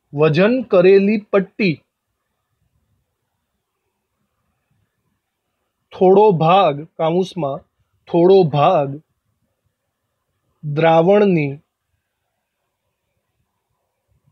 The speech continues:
બહાર રહે તેવી રીતે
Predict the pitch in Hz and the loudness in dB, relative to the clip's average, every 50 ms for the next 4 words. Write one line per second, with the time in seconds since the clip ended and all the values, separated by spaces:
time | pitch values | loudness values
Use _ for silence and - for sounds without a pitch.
0 | _ _ _ 151 147 160 160 - - 180 185 190 196 190 170 160 160 165 175 196 | _ _ _ -6 -4 -2 -2 0 0 0 0 0 0 0 -2 0 0 0 0 0
1 | 190 151 127 120 - _ _ _ _ _ _ _ _ _ _ _ _ _ _ _ | 0 0 -2 -6 -12 _ _ _ _ _ _ _ _ _ _ _ _ _ _ _
2 | _ _ _ _ _ _ _ _ _ _ _ _ _ _ _ _ _ _ _ _ | _ _ _ _ _ _ _ _ _ _ _ _ _ _ _ _ _ _ _ _
3 | _ _ _ _ _ _ _ _ _ _ _ _ _ _ _ _ _ _ _ _ | _ _ _ _ _ _ _ _ _ _ _ _ _ _ _ _ _ _ _ _
4 | _ _ _ _ _ _ _ _ _ _ - 180 180 185 180 196 208 196 180 156 | _ _ _ _ _ _ _ _ _ _ 0 2 2 2 2 2 0 0 0 0
5 | 165 180 175 - 202 160 135 117 - | -2 -2 -2 -2 -2 -2 -2 -4 -10